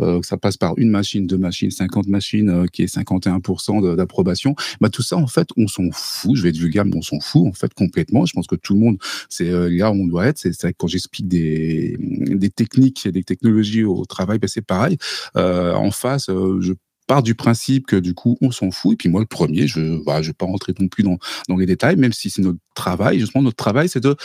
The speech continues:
mettre ça pour tous, et de mettre ça, hum, que ce soit abordable et que ce soit compréhensible. Et le but, c'est qu'on puisse l'utiliser. Et je pense que là, oui, l'I A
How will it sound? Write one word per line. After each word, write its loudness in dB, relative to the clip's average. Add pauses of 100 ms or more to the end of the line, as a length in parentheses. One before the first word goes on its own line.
(260)
mettre 2
ça 0
pour -4
tous, 0
et -2
de -2
mettre 0
ça, 2
hum, 0
que -2
ce -8
soit 0
abordable 2
et 0
que -4
ce -12
soit -2
compréhensible. 0 (280)
Et 4
le 8
but, 0
c'est -6
qu'on -2
puisse -4
l'utiliser. -2
Et 2
je -4
pense -2
que -2
là, 2
oui, 0
l'I 2
A 2